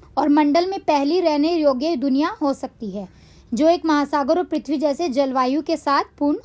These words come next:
हो सकती है? ऑप्शंस हैं A, इसरो, B, जाक्सा, C, रोस्कोसमोस, D, नासा,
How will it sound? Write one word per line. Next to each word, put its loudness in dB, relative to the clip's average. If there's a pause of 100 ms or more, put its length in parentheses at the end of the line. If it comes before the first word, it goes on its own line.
हो -2
सकती -10
है? -10 (460)
ऑप्शंस -2
हैं 2
A, 0
इसरो, -2 (720)
B, 4
जाक्सा, 2 (540)
C, 2
रोस्कोसमोस, 0 (380)
D, 0 (180)
नासा, -2